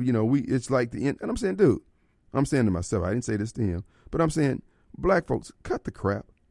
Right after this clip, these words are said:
We use the N word all day long. I hear white people refer to, uh, other white people as rednecks or white trash. Every group has their own words and codes and things that they say.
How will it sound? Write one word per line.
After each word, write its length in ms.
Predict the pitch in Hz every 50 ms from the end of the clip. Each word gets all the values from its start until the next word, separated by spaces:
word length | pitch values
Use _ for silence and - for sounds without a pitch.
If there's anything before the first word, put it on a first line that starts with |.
| _ _ _ _ _ _ _ _ _ _ _ _ _ _ -
We 160 | 120 160 196
use 260 | 190 196 196 185 147
the 140 | 147 135 -
N 300 | - - 170 180 175 160
word 260 | 147 147 147 147 135 -
all 240 | 135 143 147 151
day 140 | 139 147 147
long. 320 | 156 147 139 139 139 131 135
I 100 | 143 160
hear 160 | 160 156 135
white 240 | 131 147 147 151 -
people 400 | - 151 139 139 143 135 131 - _ _ _ -
refer 380 | - 120 127 120 139 147 139 139
to, 280 | 123 - 123 117 113 -
uh, 420 | - 110 107 107 104 101 98 78 - _ _ -
other 240 | 135 160 165 160
white 240 | 143 135 139 139 127
people 260 | - 147 135 - 117
as 140 | 120 120 101
rednecks 520 | 107 131 135 127 120 127 131 131 135 - -
or 80 | 117
white 280 | 107 113 127 127 131 127
trash. 420 | - - 139 135 131 131 139 - - _ _ _ _ _ - _ -
Every 260 | 214 233 240 220 226 214
group 240 | 135 151 175 170
has 260 | - 160 156 151 151 135
their 140 | 143 117
own 300 | 113 135 151 151 156 151
words 460 | 147 143 143 143 147 147 147 147 131 131
and 100 | 127 120
codes 460 | - 147 131 131 135 139 139 127 135
and 120 | 131 120
things 300 | - 120 131 131 127 123
that 100 | 127 117
they 180 | - 120 120 120
say. 260 | 117 - 98 78 73